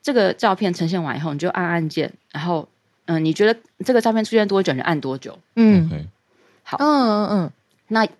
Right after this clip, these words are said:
Speaker 1: 研究发现，就是如果是空旷的空间，人会觉得时间过得比较长。就客观假设这个真实电脑出现是零点五
Speaker 3: 嗯。
Speaker 1: 秒，
Speaker 3: 好。
Speaker 1: 但人的感觉会超过零点五秒。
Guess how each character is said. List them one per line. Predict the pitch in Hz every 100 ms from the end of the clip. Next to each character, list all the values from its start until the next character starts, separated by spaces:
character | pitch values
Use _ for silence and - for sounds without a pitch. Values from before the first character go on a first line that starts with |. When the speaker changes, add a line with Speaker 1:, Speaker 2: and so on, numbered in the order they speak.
| _
Speaker 1:
研 | 165
究 | 196
发 | 208 175
现， | 185 170
就 | 156
是 | 165
如 | 139 175
果 | 180
是 | 180
空 | - 190 185
旷 | 180 180
的 | 147
空 | - 135 139
间， | 139 135 156 _ - - -
人 | 170
会 | 214
觉 | 220 143
得 | 147
时 | -
间 | 151 160
过 | 160
得 | 139 - _ _
比 | -
较 | 165 165
长。 | - - - _ _ -
就 | 190
客 | - 226
观 | 175 180 175 180
假 | 151 -
设 | - 156 -
这 | 165
个 | 143 165 156
真 | 185 196
实 | 196 - 139 131
电 | 185 143
脑 | 120 - -
出 | - 170
现 | 170 160
是 |
零 | 151 143
点 | 151 135
五 | 131
Speaker 3:
嗯。 |
Speaker 1:
秒， | 135 110 _ _ _
Speaker 3:
好。 | - 147 -
Speaker 1:
但 | 247 226
人 | 175 170
的 |
感 | 170 127
觉 | 135
会 | 156
超 | - 156
过 | 160
零 | 139 127
点 | 127
五 | - -
秒。 | 92